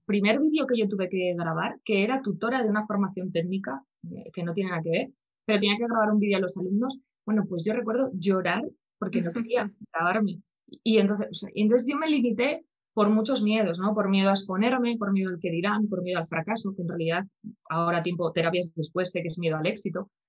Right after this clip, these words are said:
Speaker 2: Mm.
Speaker 1: pero por muchos miedos ahí detrás, y yo iba súper lenta y súper... Y ahora, en, en mi caso, ¿no? Que es otro ciclo, que cada una lleva su ciclo, en mi caso es al revés. Ahora es,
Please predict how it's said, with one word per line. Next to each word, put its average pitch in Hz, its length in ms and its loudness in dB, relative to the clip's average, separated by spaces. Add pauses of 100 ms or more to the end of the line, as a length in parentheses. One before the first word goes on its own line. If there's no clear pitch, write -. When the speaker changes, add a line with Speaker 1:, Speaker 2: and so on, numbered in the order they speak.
(120)
Speaker 2:
Mm. 202 160 -10
Speaker 1:
pero 208 180 4
por 220 140 4
muchos 247 260 -2
miedos 196 340 2
ahí 196 100 0
detrás, 196 260 -2
y 220 120 2
yo 208 60 4
iba 220 160 4
súper 175 320 -2
lenta 175 720 0
y 170 60 -2
súper... 170 340 -6 (380)
Y 233 140 4
ahora, 285 420 2 (120)
en, 214 320 2 (120)
en 226 120 6
mi 220 120 6
caso, 269 400 0
¿no? 262 180 -2
Que 214 140 0
es 196 160 -4
otro 202 220 0
ciclo, 247 460 -2 (300)
que 190 80 -6
cada 185 180 0
una 202 140 2
lleva 202 300 0 (160)
su 202 220 -6
ciclo, 220 300 -4
en 226 120 4
mi 226 100 6
caso 240 140 -2
es 285 200 -8
al 208 60 -2
revés. 180 380 0
Ahora 240 400 2
es, 240 260 0